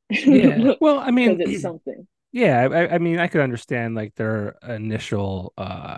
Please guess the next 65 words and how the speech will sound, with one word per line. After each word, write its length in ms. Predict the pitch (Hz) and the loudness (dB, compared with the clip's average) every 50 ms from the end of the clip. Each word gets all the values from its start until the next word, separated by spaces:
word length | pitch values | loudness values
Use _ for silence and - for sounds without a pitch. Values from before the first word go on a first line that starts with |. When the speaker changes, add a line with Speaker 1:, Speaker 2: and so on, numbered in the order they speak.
| - - | -14 -12
Speaker 2:
apprehension, 760 | 101 107 104 - - 87 - - 98 107 110 - - 95 95 | -10 -10 -10 -10 -10 -14 -12 -12 -14 -12 -12 -10 -12 -10 -8
right? 240 | 107 120 127 131 120 | -6 -4 -2 -2 -2
Like, 160 | 120 120 - | -2 -4 -2
they 120 | - 123 120 | 0 0 0
obviously, 720 | 123 - 120 120 117 123 - - 131 120 113 113 107 - | 0 -2 -4 -4 -4 -6 -6 -4 -2 -2 -2 -2 -4 -6
Speaker 1:
Yeah. 380 | - 151 160 156 151 120 78 58 - _ _ - | -6 -6 -4 -2 -2 -4 -6 -10 -14 _ _ -8
Speaker 2:
you 80 | 170 143 | -4 -2
know, 40 | 117 | -2
you 80 | 120 | -2
got 120 | 117 110 - | -2 -4 -4
this, 360 | - 110 113 - - - - | -6 -8 -8 -10 -18 -18 -18
you 120 | - - 107 | -16 -14 -12
know, 220 | 104 101 107 - _ _ _ _ _ _ _ _ _ _ _ _ - | -12 -12 -14 -16 _ _ _ _ _ _ _ _ _ _ _ _ -4
I 20 | 170 | 0
mean, 200 | 147 139 139 139 | 2 2 4 4
working 460 | 147 156 151 - 156 131 123 120 120 - 127 127 123 | 4 4 4 2 0 -2 -2 -2 -4 -6 -8 -8 -6
as 120 | 104 127 | -4 -4
a 40 | 123 | -4
manager 460 | 120 113 110 131 143 135 117 110 107 104 | -4 -4 -2 0 0 0 -2 -2 -6 -8
at, 120 | 82 - | -8 -12
at 160 | - 110 104 | -14 -16 -14
Target's, 400 | - - 113 127 120 113 - - - - | -8 -4 -2 0 0 -2 -4 -4 -10 -10
like, 200 | 113 107 - - | -10 -10 -8 -6
no, 200 | 117 117 117 113 | -4 -2 -2 0
like, 340 | 113 110 104 98 - - - _ _ - | -2 -2 -4 -6 -10 -16 -18 _ _ -8
you 80 | - 107 | -6 -6
know, 100 | 101 104 | -4 -4
you're 80 | 120 131 | -2 -2
not, 240 | 151 120 - _ - | -2 -2 -2 _ -4
uh, 360 | 120 104 101 95 95 92 - - _ _ _ _ _ _ _ - | -4 -4 -4 -6 -8 -10 -12 -14 _ _ _ _ _ _ _ -4
mopping 340 | 131 123 120 120 - 104 101 | 0 0 0 0 -2 -6 -6
floors, 260 | - - 170 156 123 | -2 2 2 4 4
Speaker 1:
I 40 | 117 | 4
mean, 80 | 110 117 | 4 4
Speaker 2:
right? 160 | 131 147 156 | 4 4 4
Like, 260 | 147 147 143 - - _ _ _ _ _ _ _ _ _ - 180 - - - | 4 2 2 0 -4 _ _ _ _ _ _ _ _ _ -20 -20 -18 -8 -6
yeah, 80 | - | -4
Speaker 1:
shit 60 | - | 0
Speaker 2:
you're 100 | 170 254 | 0 2
Speaker 1:
was 60 | 240 220 | 4 4
Speaker 2:
doing 160 | 143 139 135 | 4 4 4
Speaker 1:
nice, 80 | 131 - | 4 4
Speaker 2:
well. 240 | 123 135 160 190 185 | 2 2 0 0 -2
Speaker 1:
yeah. 200 | 185 208 214 190 | 0 2 2 2
Speaker 2:
Yeah, 200 | - 294 262 135 | 2 2 2 2
you're 120 | 123 123 | 2 2
Speaker 1:
It 40 | 123 | 4
was 60 | - | 4
Speaker 2:
doing 220 | - 170 175 160 139 | 4 4 4 6 4
well. 160 | 139 160 196 | 4 4 4
Speaker 1:
nice. 80 | 214 185 | 2 0
Speaker 2:
And 100 | 170 170 | 0 2
they're 60 | 165 | 2
like, 200 | 165 170 - - | 2 0 0 -4
"Yeah, 200 | 170 - 165 139 - - _ - 285 | -10 -12 -12 -12 -14 -14 _ -10 -4
yo, 240 | 277 233 113 107 | -2 -2 0 0
are 80 | 104 98 | -2 -4
you 160 | 110 120 131 | -2 -2 -2
sure 140 | 123 - 233 | 2 2 2
Speaker 1:
Target's 200 | 254 - - 311 | 4 4 4 4
Speaker 2:
you 60 | - | 4
Speaker 1:
a 40 | - | 6
great 120 | - - | 6 4
Speaker 2:
wanna" 140 | - - - | 4 4 0
Speaker 1:
company. 500 | 277 254 254 247 - 160 139 - - 170 | -2 -4 -4 -4 -8 -10 -12 -12 -16 -20